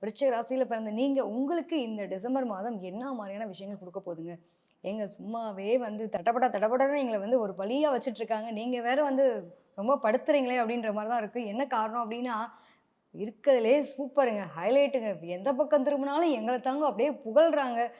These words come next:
ஆனா, எங்களுக்கு வர்றதுக்கு முன்னாடியே ஒரு பக்கம் பயமா இருக்குன்னு புலம்பக்கூடிய ஆட்களா இருக்கீங்க. நீங்க எல்லாம் சொல்லிட்டு போயிருங்க, ஆனா ஒரு இதுவும் நடந்த பாவை இல்ல.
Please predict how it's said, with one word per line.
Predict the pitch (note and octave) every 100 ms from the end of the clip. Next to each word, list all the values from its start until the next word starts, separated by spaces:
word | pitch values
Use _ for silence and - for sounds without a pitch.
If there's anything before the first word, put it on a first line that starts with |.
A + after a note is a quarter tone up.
| - _
ஆனா, | G#3+ C4+
எங்களுக்கு | A#3+ A3+ G#3
வர்றதுக்கு | G#3 B3+ D4+
முன்னாடியே | C4 B3+ D4+
ஒரு | C4
பக்கம் | G#3+ C4
பயமா | G3+ F#3+ B3
இருக்குன்னு | A#3 G3+ B3+ A3
புலம்பக்கூடிய | G3 B3 A#3
ஆட்களா | G#3+ F3+ G#3
இருக்கீங்க. | F#3+ F3+ F3+ - _ _
நீங்க | F#3 G3
எல்லாம் | F#3+ C4
சொல்லிட்டு | C4 B3+ D4
போயிருங்க, | B3+ B3 A#3+ A#3
ஆனா | G#3 A#3
ஒரு | F#3 F#3 B3+ C#4+
இதுவும் | C4 D#4
நடந்த | A#3+ B3 B3
பாவை | A3+ A3
இல்ல. | G#3+ G3+